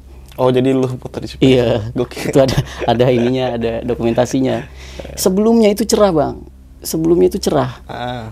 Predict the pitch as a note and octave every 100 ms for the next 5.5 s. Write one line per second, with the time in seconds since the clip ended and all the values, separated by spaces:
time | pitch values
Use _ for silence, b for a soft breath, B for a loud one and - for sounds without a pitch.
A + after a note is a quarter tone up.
0 | - C#3 D#3+ E3 - - - C#3 F3 E3
1 | D3 E3+ F#3 - _ - - C#3 C#3 C#3
2 | C3+ C#3+ C3+ C3+ D3 E3 F3 F3+ - b
3 | b b b - - - - _ - -
4 | - - C3 - D#3+ F#3+ F3 F#3+ G3+ B2
5 | B2 F3 G#3 G3+ F3